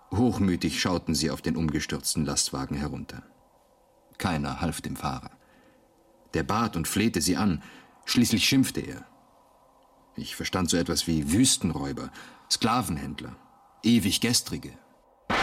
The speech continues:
Ein Tuareg hatte in die Luft geschossen.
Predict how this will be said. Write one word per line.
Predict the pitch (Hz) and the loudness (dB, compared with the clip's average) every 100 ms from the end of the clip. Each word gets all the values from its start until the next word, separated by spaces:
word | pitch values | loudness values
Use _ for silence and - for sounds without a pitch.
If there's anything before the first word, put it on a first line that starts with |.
| - - - - - - - - - - - - - - - - - | 2 2 0 -4 -8 -14 -20 -20 -20 -20 -20 -20 -20 -20 -20 -20 -4
Ein | 107 101 | -2 2
Tuareg | 120 92 82 80 | 4 4 0 -4
hatte | 87 - | -2 -2
in | 90 | 0
die | |
Luft | 95 92 - | 0 0 -4
geschossen. | 87 - - - | -10 -6 -6 -8